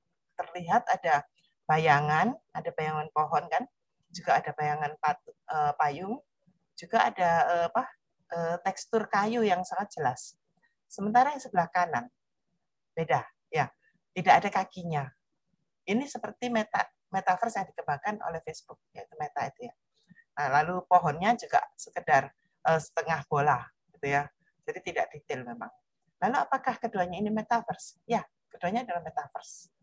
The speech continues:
Jadi metaverse itu bisa dibedakan bentuknya macam-macam. Tapi syaratnya itu ada, eh, ada tiga ya syarat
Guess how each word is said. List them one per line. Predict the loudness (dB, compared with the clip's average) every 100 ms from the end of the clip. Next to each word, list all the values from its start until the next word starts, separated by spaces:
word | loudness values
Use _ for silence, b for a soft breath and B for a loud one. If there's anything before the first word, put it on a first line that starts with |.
| _ _ _
Jadi | -4 0
metaverse | 2 2 0 -4 -8
itu |
bisa | -10 -2 -2
dibedakan | -2 -12 -18 _ _ _ 2 4 6 6 6 4 2 2 4 4 2 0 -6 _ _ -20 _ _ _ _ _ _ -4
bentuknya | -4 -2 2 2 2
macam-macam. | -8 -8 -10 -12 _ b -2
Tapi | -2 0
syaratnya | 2 4 2 0 0
itu | 4
ada, | 4 4 0 -2 _ _ _ _
eh, | 0 2 2 2 -2
ada | -2 -4
tiga | -6 4 4
ya | 4 -2
syarat | -2 -2